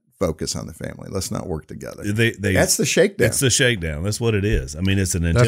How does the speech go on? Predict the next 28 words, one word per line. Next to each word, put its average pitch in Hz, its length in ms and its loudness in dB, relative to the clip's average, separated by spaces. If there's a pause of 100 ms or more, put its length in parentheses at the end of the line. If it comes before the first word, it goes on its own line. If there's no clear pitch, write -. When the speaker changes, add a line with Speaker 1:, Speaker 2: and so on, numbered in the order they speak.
(100)
Speaker 3:
why 147 140 8
Speaker 2:
intimidation. 139 140 8
Speaker 3:
they've 123 120 2
tried 127 340 2
to 107 140 -2
undermine 107 760 2 (500)
the 98 120 -2
guys 110 400 0
that - 140 -12
founded 110 400 0
the 95 80 -2
country. 110 420 0
Say 127 240 0
what 127 260 -2
you 92 80 0
will. 90 440 0 (840)
If 101 160 -2
you 110 80 2
got 127 180 0
a 147 40 0
group 127 280 0
of 101 120 0
individuals 98 580 0
together 92 580 -2
at 90 200 -2
any 104 300 4
time 87 440 0
frame 82 520 0